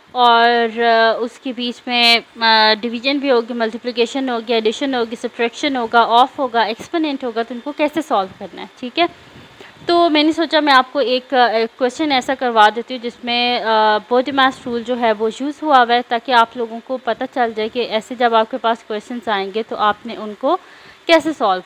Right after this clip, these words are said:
करना है, ठीक है जी। तो इसको हम शुरू करते हैं। तो यहाँ पे मेरे पास है जी बोर्ड mass rule जो है वो इस तरह, इसका नाम बोर्ड mass इस तरह हुआ है कि जितने भी यहाँ पे हमारे पास brackets हैं,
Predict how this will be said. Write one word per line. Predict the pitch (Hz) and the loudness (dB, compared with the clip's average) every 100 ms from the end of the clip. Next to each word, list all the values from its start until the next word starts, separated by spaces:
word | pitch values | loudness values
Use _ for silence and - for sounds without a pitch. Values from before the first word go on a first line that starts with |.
| - | -10
करना | 190 180 | -10 -8
है, | 185 190 - | -10 -12 -12
ठीक | 262 254 | -8 0
है | 349 | 0
जी। | 330 330 - - - - | 2 -4 -6 -20 -20 -6
तो | 285 269 269 269 269 233 | 2 4 6 6 4 2
इसको | 247 - 285 | -4 -10 -6
हम | 269 247 233 233 | -2 -2 -4 -10
शुरू | - 247 240 | -10 -10 -8
करते | 269 311 - 277 | -4 -4 -2 -2
हैं। | 254 254 - _ | -2 -4 -14 _
तो | 277 262 262 | -2 2 2
यहाँ | 254 247 247 269 | 0 2 4 4
पे | 330 | 2
मेरे | 285 247 | -4 0
पास | 247 233 233 | 4 2 2
है | 262 220 | -6 -6
जी | 233 262 - - - - 214 | -8 -10 -12 -20 -20 -14 -2
बोर्ड | 262 294 | 0 2
mass | 302 294 302 - | 2 2 2 -6
rule | 247 233 | -8 -4
जो | 269 | -4
है | 247 240 | 0 0
वो | 240 269 | 0 -2
इस | 254 - | -4 -6
तरह, | 311 330 | -2 0
इसका | 294 - 269 | 0 -2 0
नाम | 240 254 | 2 2
बोर्ड | 254 294 311 | 2 0 2
mass | 277 269 285 | 2 2 0
इस | - | -4
तरह | 302 311 | 0 2
हुआ | 247 247 226 | 0 0 0
है | 233 240 | 0 -2
कि | 269 254 | -4 -10
जितने | 214 220 262 294 | -10 -10 -6 -6
भी | 285 | -2
यहाँ | 254 220 | 0 0
पे | 254 | -2
हमारे | 247 220 | -2 -2
पास | 214 240 - | 0 -2 -2
brackets | 226 214 247 240 285 | -4 -2 -6 -6 -2
हैं, | 233 | -2